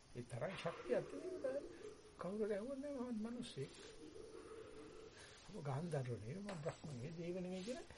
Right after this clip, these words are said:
පැනලා දෙන්නේ. මම මිනිස්සෙක් කියන්නේ. අනේ උඹලා මොක-, උඹලා මේ කොහෙද මේ පහින්ද, පැහෙන්ද හදන්නේ, පහින්ද හදන්නේ කියලා.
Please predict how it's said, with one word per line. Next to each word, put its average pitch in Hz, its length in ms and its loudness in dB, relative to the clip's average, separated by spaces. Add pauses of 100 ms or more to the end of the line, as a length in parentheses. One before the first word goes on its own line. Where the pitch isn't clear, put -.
(420)
පැනලා 240 420 8
දෙන්නේ. 170 380 6 (1800)
මම 226 200 -2
මිනිස්සෙක් 262 460 -2
කියන්නේ. - 260 -8 (920)
අනේ 135 220 0
උඹලා 190 360 0
මොක-, 180 320 -4
උඹලා 220 300 2
මේ 262 180 0
කොහෙද 277 340 0
මේ 247 200 4
පහින්ද, 226 380 4 (120)
පැහෙන්ද 196 340 4
හදන්නේ, 208 440 2
පහින්ද 190 300 4
හදන්නේ 196 380 2
කියලා. 135 300 -4